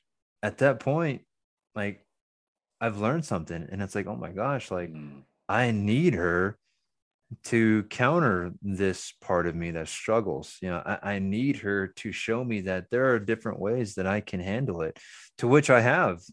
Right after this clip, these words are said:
Speaker 1: You know, my, my son's three, he gets night terrors. I used to get so frustrated with him when he would wake up,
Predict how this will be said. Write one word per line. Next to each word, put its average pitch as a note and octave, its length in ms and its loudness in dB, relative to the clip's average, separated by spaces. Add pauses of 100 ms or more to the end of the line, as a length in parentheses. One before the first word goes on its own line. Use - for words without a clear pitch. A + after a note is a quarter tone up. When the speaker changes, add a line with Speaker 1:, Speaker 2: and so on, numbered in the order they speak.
(140)
Speaker 1:
You G2 120 -4
know, G2 120 2
my, G#2+ 140 0
my F#2+ 140 0
son's B2+ 300 -2
three, A#2+ 340 0
he A2 140 -8
gets A2 240 -4
night G#2 240 0
terrors. A2+ 420 0 (380)
I A2 60 -2
used A2+ 140 -4
to G#2 60 -10
get F#2+ 200 -2
so C3+ 280 0
frustrated F#2 600 -2
with E2 200 -10
him E2+ 140 -8
when E2 100 -12
he F2+ 100 -6
would D#2+ 220 -10
wake F#2+ 240 -8
up, F#2 140 -6